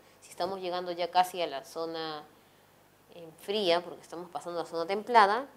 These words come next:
entonces sería el Océano Ártico, porque estamos llegando hacia la zona polar del norte. ¿Se acuerdan? El círculo polar ártico. Entonces, luego de haber ubicado esta parte de los ríos,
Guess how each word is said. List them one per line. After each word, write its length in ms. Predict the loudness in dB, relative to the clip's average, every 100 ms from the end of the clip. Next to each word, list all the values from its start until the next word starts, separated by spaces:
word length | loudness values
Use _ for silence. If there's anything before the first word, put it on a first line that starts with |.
| -16
entonces 280 | -10 -10
sería 400 | -8 -6 -2 -4 -4 -8
el 160 | -10
Océano 560 | -10 -4 -2 0 -2 -6 -12 -20 -2
Ártico, 640 | 2 2 0 -12 -18 -18 -20 -20 -20 -20 _ -20 -20 _ -20 -20 -12
porque 160 | -12
estamos 340 | -10 -10 -10 -6
llegando 680 | -2 2 2 2 0 -2 -6 -18 -20 -20 -20 -20 -20 -20 -20 -20 -20 -20 -20 -20 -20 -20 -20 -12
hacia 280 | -8 -8 -8
la 120 | -12
zona 360 | -12 -10 -8 -8
polar 520 | -8 -10 2 4 2 -2 -8
del 260 | -8 -8
norte. 420 | -10 -12 -14 -20 -20 -20 -20 -14
¿Se 60 | -4
acuerdan? 340 | 10 12 12
El 80 | 6
círculo 380 | 0 -4 0 0
polar 400 | 6 8 8 6
ártico. 500 | 2 2 0 -18 -20 -20 -20 -20 -20
Entonces, 260 | -16 -4
luego 220 | 6 10
de 80 | 12
haber 340 | 12 10 8 6
ubicado 420 | -2 -6 0 4
esta 240 | 4 2 2
parte 240 | 2 2
de 80 | 0
los 180 | 0 2
ríos, 420 | 4 6 6 4